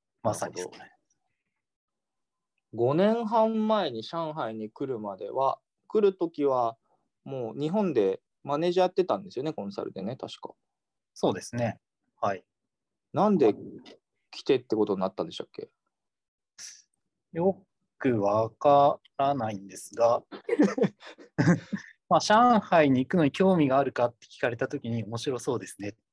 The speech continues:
Speaker 1: て答えた記憶があり、その数ヶ月後に上海に行くことになったっていうお話をされたっ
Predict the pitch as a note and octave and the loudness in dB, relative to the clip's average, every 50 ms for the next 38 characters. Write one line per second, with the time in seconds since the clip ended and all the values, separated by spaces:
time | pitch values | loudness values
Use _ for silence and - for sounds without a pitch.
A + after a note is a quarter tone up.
0 | _ - - - G2 - G#2 G2 F2+ - - - - _ _ _ _ _ _ _ | _ -14 -12 -10 -10 -8 -8 -8 -8 -8 -14 -16 -16 _ _ _ _ _ _ _
1 | _ _ _ _ _ _ _ - - B2+ A#2 A2+ - A#2+ G#2+ A#2+ B2 A2 G2 G2+ | _ _ _ _ _ _ _ -8 -4 -4 -2 -2 -2 0 2 2 2 2 2 -2
2 | G2+ G2 - _ _ _ - - E3+ F3 E3 - - F3 D#3 - - D#3+ D3+ D#3+ | -8 -14 -14 _ _ _ -6 -2 0 0 0 0 0 -2 0 2 2 2 0 0
3 | - - F3 E3+ E3 C#3 B2+ A2+ F#2 - _ _ _ _ - C#3 C3+ B2 - A#2 | -4 -4 -6 -4 -2 -2 -2 -4 -6 -10 _ _ _ _ -4 -2 -2 -2 -2 -6
4 | G2+ F#2 F#2 F#2 - - - G#2 - G#2 F2+ F2+ - - _ - - - _ _ | -8 -8 -10 -12 -10 -8 -8 -6 -8 -8 -8 -6 -8 -8 _ -12 -18 -18 _ _
5 | _ _ - - E2 - _ _ - - - - - - - - - G#2+ F#2 F#2 | _ _ -18 -18 -18 -20 _ _ -20 -16 -14 -10 -8 -8 -8 -6 -6 -6 -6 -6
6 | - - - G2+ - C3 A#2+ G2 - - G#2+ | -6 -6 -4 -2 0 -2 -2 -2 -2 -6 -6